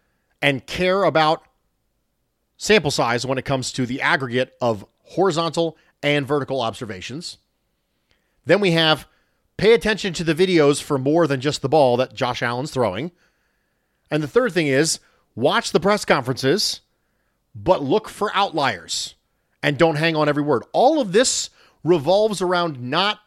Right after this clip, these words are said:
taking the roller coaster. Don't take it. Don't hang on every word in a press conference, and don't hang on every blurb from an observation column. That's right. I got them to rhyme.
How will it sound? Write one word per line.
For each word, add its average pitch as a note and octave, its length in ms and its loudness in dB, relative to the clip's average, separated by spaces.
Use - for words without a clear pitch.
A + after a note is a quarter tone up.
taking F3 600 -4
the D#3+ 100 -2
roller D3+ 300 0
coaster. - 440 -10
Don't E3 240 4
take D#3+ 200 2
it. - 140 -16
Don't E3+ 220 0
hang F#3 160 0
on F3 160 2
every D3 180 0
word E3 460 2
in D3+ 80 0
a C3+ 60 0
press C3 240 0
conference, G#2+ 420 -6
and B2 100 -6
don't E3+ 140 0
hang E3 200 -6
on E3 140 -2
every D#3 180 0
blurb D#3+ 600 2
from D#3+ 200 -2
an E3 60 0
observation F3 540 0
column. G#2+ 420 -6
That's - 240 -6
right. G#3 300 0
I C3 80 -4
got B2 240 -6
them C#3 140 -4
to E3 120 -6
rhyme. B2+ 540 -4